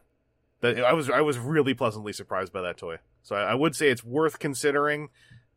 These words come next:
Uh, it is still gonna be doing a lo-, you know, a kind of shell formery thing, but it's, it apparently borrows a bunch of tricks from the Masterpiece toy, and it kinda has that feel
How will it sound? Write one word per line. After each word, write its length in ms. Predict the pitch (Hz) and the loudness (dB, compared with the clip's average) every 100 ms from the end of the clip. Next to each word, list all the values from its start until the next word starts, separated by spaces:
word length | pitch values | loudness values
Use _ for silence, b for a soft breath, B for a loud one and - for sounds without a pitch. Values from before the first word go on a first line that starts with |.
| - | -8
Uh, 320 | 120 113 107 - | -2 0 0 0
it 120 | 156 | 0
is 140 | 156 - | 0 0
still 200 | 165 143 | 2 2
gonna 200 | 139 127 | 0 0
be 100 | 117 | -2
doing 240 | 131 127 | -2 -2
a 60 | 117 | -2
lo-, 100 | 101 | -4
you 120 | 113 | -2
know, 180 | 104 98 | -2 -4
a 60 | |
kind 220 | - 113 101 | -6 -6 -6
of 60 | |
shell 200 | - 117 | -2 -2
formery 400 | 117 131 131 135 | -2 -4 -2 -4
thing, 240 | 123 135 123 | -2 -4 -4
but 120 | 107 | -6
it's, 100 | - | -6
it 180 | 107 - | -10 -8
apparently 340 | 139 131 120 | -6 -4 -4
borrows 420 | - 104 113 110 | -2 -2 0 -2
a 40 | 98 | -4
bunch 220 | 107 - | -6 -8
of 60 | |
tricks 260 | - 110 - | -8 -8 -6
from 100 | 107 | -8
the 60 | 92 | -6
Masterpiece 540 | 90 - 123 123 - | -6 -6 -8 -8 -6
toy, 340 | 123 123 120 123 _ _ _ | -4 -4 -4 -8 _ _ _
and 380 | - 95 92 87 _ - | -8 -6 -6 -12 _ -14
it 140 | 107 | -8
kinda 220 | 131 131 | -2 0
has 160 | 120 117 | 0 0
that 160 | 104 | -2
feel 420 | - 113 110 117 | -4 -4 -2 -4